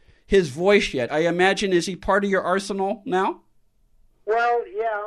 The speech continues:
Speaker 2: it's not a great impression because, um, uh, his voice is, uh,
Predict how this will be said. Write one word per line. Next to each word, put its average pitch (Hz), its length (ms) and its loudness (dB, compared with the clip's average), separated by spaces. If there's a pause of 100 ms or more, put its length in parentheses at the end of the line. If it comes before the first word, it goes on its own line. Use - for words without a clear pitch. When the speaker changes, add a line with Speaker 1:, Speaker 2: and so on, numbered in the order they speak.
Speaker 2:
it's 196 260 -14 (180)
not 208 180 -4
a 156 60 -2
great 190 320 0
impression 147 680 -6
because, 160 360 -4 (100)
um, 135 240 -4 (680)
uh, 139 220 -8 (140)
his 156 220 -8
voice 202 320 -2
is, 175 160 -8 (140)
uh, 147 340 -4